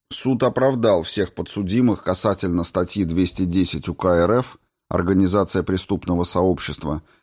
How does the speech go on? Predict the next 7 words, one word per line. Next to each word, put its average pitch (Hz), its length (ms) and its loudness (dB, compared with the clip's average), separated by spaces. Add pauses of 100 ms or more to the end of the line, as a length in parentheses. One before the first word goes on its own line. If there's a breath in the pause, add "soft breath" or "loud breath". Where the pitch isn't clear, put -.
(240 soft breath)
посчитав 139 480 0
недоказанным 110 760 2
факт 120 360 0
существования 98 800 0
казанской 87 600 0
преступной 85 560 -4
группировки. 87 720 -4